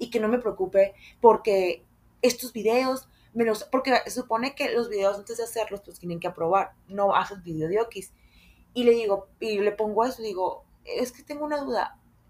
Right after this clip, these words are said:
quiere que los haga ya, los haga ya, pero es que no, no hemos tenido que aprobar primero".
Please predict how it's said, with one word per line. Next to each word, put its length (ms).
quiere 220
que 80
los 160
haga 220
ya, 240
los 160
haga 180
ya, 260
pero 260
es 200
que 340
no, 280
no 120
hemos 180
tenido 160
que 80
aprobar 260
primero". 520